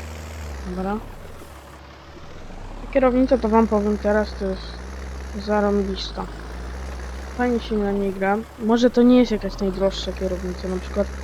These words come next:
planuję kupić Logitech A G dwadzieścia siedem używanego, nie będę kupował, żeby miał shifter i w ogóle, bo one są w fajnych cenach. Może na streamkach.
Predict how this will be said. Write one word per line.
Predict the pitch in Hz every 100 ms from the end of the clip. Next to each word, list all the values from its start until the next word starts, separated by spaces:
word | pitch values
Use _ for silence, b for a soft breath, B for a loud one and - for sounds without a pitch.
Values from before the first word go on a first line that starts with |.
| B B B B -
planuję | 240 262 277 262
kupić | - 233 220 208 -
Logitech | 202 196 196 -
A | 196
G | 185
dwadzieścia | 180 185 - 185
siedem | 196 180 190 220 - - - - - - -
używanego, | 214 214 202 208 190 185 190
nie | 190
będę | 185 180
kupował, | - - 190 185 180 - - - - -
żeby | 226 214 208
miał | 208 202
shifter | 196 247 220 226 220
i | - 202
w | 202
ogóle, | 190 190 202 233 - - - - 190
bo | 196
one | 202 202
są | 202
w |
fajnych | - 220 208 190
cenach. | - 208 214 202 - - - - - -
Może | 233 226
na | 226 214
streamkach. | - 220 208 208